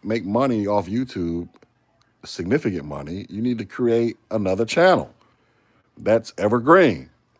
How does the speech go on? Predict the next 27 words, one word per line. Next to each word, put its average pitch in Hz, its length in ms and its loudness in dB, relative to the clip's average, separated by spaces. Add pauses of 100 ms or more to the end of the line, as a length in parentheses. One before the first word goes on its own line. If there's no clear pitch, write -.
(160)
that 92 140 -2
doesn't 113 260 0
have 113 320 2
profanity 147 680 4
all 80 180 -2
over 67 280 -14
it. - 80 -20 (1120)
I - 40 -12
don't 131 200 -4
care 120 120 4
what 160 100 4
the 87 60 -12
channel's 98 300 2
about, 139 360 2 (920)
but 98 160 -2
if 98 100 -6
you 120 80 0
wanna 127 200 2
make 123 160 2
money 123 480 2 (300)
strictly 139 360 -4
off 123 140 2
of 92 80 -4
black 123 260 4
YouTube 107 640 2 (360)
and 95 140 -4
the, 85 100 -6